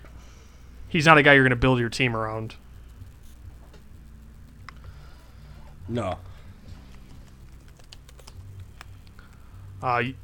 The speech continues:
Speaker 1: you should see my sister Keely got this great Erie Otters sweatshirt. I just wanted to point that out before we moved on from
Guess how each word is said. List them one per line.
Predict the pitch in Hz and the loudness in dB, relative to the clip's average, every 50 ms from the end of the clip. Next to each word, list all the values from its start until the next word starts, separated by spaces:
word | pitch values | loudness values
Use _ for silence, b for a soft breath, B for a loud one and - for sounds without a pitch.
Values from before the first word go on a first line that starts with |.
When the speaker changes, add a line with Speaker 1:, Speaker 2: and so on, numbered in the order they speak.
| - - | -8 -2
Speaker 1:
you | 160 156 | 0 2
should | 135 156 139 127 | 4 2 2 2
see | - - 151 143 143 135 131 120 117 - - | 4 8 8 10 10 10 8 6 2 -2 0
my | - 131 127 | 2 2 2
sister | - - 147 131 - 143 127 | 4 2 0 0 2 0 -2
Keely | - - - 143 139 135 131 123 120 | -2 0 2 4 6 6 4 4 4
got | 127 123 120 117 - | 2 2 2 2 0
this | 127 120 - - | -2 -2 -2 -4
great | - 135 123 123 123 127 123 123 - - - - - - - - - | -2 0 2 2 2 2 2 0 -2 -6 -16 -18 -18 -16 -16 -8 -2
Erie | 151 131 127 123 123 120 | 2 4 4 6 6 6
Otters | 120 120 120 120 120 120 117 | 6 6 6 6 4 2 0
sweatshirt. | - - - - 123 120 117 - - 127 113 110 117 - - - - - | 0 0 2 2 2 2 2 0 -2 -2 -2 -4 -4 -8 -12 -12 -6 -4
I | 143 | -4
just | - - - | -2 0 0
wanted | 127 120 120 | 0 0 0
to | 117 117 | -4 -4
point | - - 123 120 | -2 -2 0 0
that | - 120 120 | 2 2 2
out | 120 120 120 - | 2 2 2 0
before | 120 - - - 127 123 | -4 -6 -4 -2 -2 0
we | 120 120 120 117 117 120 - - - - - - - - b b b b b b - - | 0 -2 -4 -6 -6 -8 -10 -14 -18 -18 -18 -18 -18 -18 b b b b b b -4 0
moved | 139 135 123 120 131 | 2 2 2 4 4
on | 123 123 123 123 127 | 4 6 6 4 2
from | - - 123 120 123 120 | 0 -2 -4 -4 -4 -6